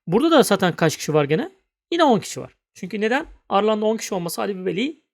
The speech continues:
etkilemez. Onlarla bir alakamız yok. Ali onuncu, onuncu sırada ilk on.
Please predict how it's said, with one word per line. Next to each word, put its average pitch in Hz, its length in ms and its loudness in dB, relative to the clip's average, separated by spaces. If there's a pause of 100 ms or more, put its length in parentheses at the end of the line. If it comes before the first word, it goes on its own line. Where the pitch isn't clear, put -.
(280)
etkilemez. 285 520 -4 (120)
Onlarla 147 340 -4
bir - 140 -4
alakamız 151 540 -4 (280)
yok. - 340 2 (460)
Ali 180 380 2 (420)
onuncu, 196 400 0
onuncu 196 260 -4
sırada 185 460 2
ilk 170 180 -4
on. 160 200 -2